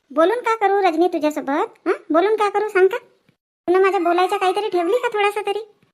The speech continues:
हं? ठेवली, माझा मान ठेवली का सांग? तुला नाही यायचा होता तर सरळ सरळ म्हणायला पाहिजेत होता ना तोंडावर, "ताई तुम्ही काही म्हणा, पण माझं जमत नाही,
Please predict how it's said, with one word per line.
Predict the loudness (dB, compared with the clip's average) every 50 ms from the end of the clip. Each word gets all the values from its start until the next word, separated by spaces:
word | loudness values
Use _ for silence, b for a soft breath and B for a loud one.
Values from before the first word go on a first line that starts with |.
| _ _ _ _ _ -2
हं? | -2 -2
ठेवली, | 0 0 2 2 2 4
माझा | 4 2 2 4 2
मान | 2 4 4 4 2
ठेवली | 2 0 0 0 -2
का | -2 -2 -2
सांग? | 0 -2 -2 -2 -8 _ _ -20 -20 -20 _ _ _ _ _ _ -2
तुला | 0 2 2
नाही | 2 2 2 2 2 2
यायचा | 2 0 0 0 0
होता | 0 0 -2 0 -2 0
तर | -2 -2
सरळ | -2 -2 -2 -2 -2
सरळ | -2 -2 0 2 4
म्हणायला | 4 4 4 4 2 2
पाहिजेत | 2 0 0 0 0
होता | 0 0 2 2
ना | 2 2
तोंडावर, | 4 2 2 2 2 2 0 0
"ताई | 0 0 0 0
तुम्ही | 2 2 2 2
काही | 2 2 0 2 4
म्हणा, | 6 6 6 6 4 B B B B B B B _
पण | 2 4 4
माझं | 4 4 4 2 0
जमत | 2 4 4 4 4 4
नाही, | 4 2